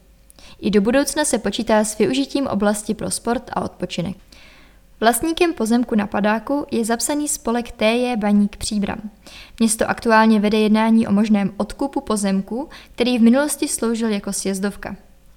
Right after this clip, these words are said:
V této lokalitě máme řadu pozemků, které jsou již nyní využívány sportovci.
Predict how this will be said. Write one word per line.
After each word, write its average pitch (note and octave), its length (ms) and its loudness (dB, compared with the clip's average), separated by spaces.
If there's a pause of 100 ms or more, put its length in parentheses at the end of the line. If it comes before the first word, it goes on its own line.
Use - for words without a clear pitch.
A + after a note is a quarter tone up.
V - 80 -20
této C4 280 4
lokalitě A3 420 0
máme A3 260 4
řadu G#3 200 -2
pozemků, G#3+ 560 -2
které C4 320 -2
jsou C#4 200 -4
již A#3 280 -4
nyní A#3 300 4
využívány G#3+ 580 0
sportovci. - 680 -8